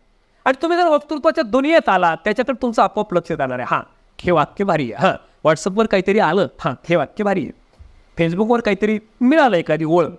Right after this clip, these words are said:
अरे मला ही भाषणात वापरायची. ज्या क्षणी तुम्हाला ती ओळ कामाची वाटते, ज्या क्षणी तुम्हाला ते वाचलेली चार ओळी असेल, दोन ओळी असेल, कामाची वाटते, त्याच वेळी तुम्ही साठवली पाहिजे. म्हणजे वाचा, वेचा, साठवा,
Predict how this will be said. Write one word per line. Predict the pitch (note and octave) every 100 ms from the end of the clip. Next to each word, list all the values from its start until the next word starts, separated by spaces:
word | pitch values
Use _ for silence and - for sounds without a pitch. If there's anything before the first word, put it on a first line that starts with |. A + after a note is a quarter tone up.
| _
अरे | B3+ G#3+
मला | F3 A3
ही | G3
भाषणात | F3 D3+ D#3 F3
वापरायची. | G#3 G#3+ D#3+ - A#2 - - _ C3+
ज्या | F#3+ C4+
क्षणी | F#4+ - - B3 B3 E3+
तुम्हाला | A3+ A3+ A#3
ती | A3+ A#3
ओळ | F#3+ A3+
कामाची | G3 - E3+ A3+ C4 B3+
वाटते, | A#3 F3+ - - D3+ A#2
ज्या | C#3 A#3
क्षणी | - - G3+ E3+
तुम्हाला | - F3 F#3+ F#3
ते | F#3
वाचलेली | C#3+ D#3 - F#3+ F#3+ D#3+
चार | - D3+
ओळी | G3+ A3
असेल, | F#3 - D3 B2 _ _
दोन | D3+ F3+ A3
ओळी | G3+
असेल, | E3+ D#3 C3+ -
कामाची | E3 F3 G#3+ G#3+ -
वाटते, | D#3+ A#2+ F3 G3 - D#3+ C3 - _ _
त्याच | - F3+ A3
वेळी | G3 G#3
तुम्ही | G3 F#3+ G3 A#3+ A3+
साठवली | - E3+ D#3 G3 G3+ F#3
पाहिजे. | D3+ B2+ A#2+ A2+ _ -
म्हणजे | D3 B2+
वाचा, | A2 C#3+ E3+ - G#3+ C4+ F#4+ - _ _ -
वेचा, | B2 E3+ G3+ - B3 F4 - _ _ - -
साठवा, | D#3 D#3+ G3 A#3+